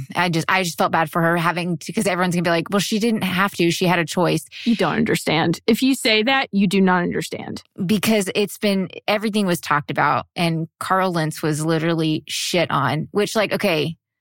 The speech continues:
Speaker 1: I know I said I didn't like him and he's a piece of shit, but, like, if we're gonna be comparison, comparing, he's the dingleberry on your ass while fucking Brian,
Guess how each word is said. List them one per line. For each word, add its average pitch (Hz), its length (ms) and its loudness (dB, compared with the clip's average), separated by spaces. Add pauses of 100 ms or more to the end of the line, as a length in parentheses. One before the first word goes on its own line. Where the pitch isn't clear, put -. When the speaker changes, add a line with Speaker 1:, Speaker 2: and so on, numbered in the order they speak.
(300)
Speaker 1:
I 185 100 -2
know 185 180 2
I 170 120 2
said 160 200 0
I 160 80 2
didn't 151 200 0
like 143 180 0
him 139 140 0
and 156 120 0
he's 156 120 2
a 151 60 -2
piece 151 180 2
of 151 60 0
shit, - 260 -2
but, 160 140 0
like, 151 240 0
if 170 140 -2
we're 170 80 2
gonna 180 160 2
be 175 120 2
comparison, 151 680 0 (160)
comparing, 151 580 -2 (640)
he's 208 260 -2
the 220 120 0
dingleberry 160 680 2
on 151 120 0
your 151 100 0
ass 156 400 0
while 156 480 0
fucking 170 540 -2
Brian, 180 640 2